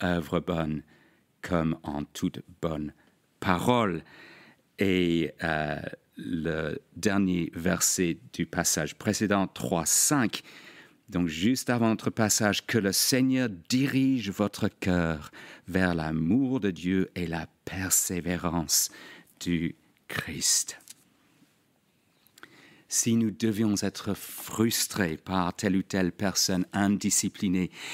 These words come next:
il ne nous appartient pas de réécrire le code déontologique.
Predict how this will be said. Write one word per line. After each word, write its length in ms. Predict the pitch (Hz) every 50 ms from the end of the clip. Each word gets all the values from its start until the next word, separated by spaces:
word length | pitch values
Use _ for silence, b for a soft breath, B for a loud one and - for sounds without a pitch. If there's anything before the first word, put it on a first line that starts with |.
| B B B
il 160 | - 120 131
ne 100 | 127 123
nous 260 | 123 127 127 107 117
appartient 640 | 117 120 - - 113 110 - - - 123 110 107 107 - -
pas 240 | 120 117 107 101
de 100 | 90 104
réécrire 960 | 101 95 92 92 90 101 117 120 - - - - - 110 127 131 117 110 98 92
le 100 | 95 92
code 360 | - - 110 107 101 90 - -
déontologique. 960 | - 101 101 104 104 98 - 113 104 110 107 101 113 - - - - - -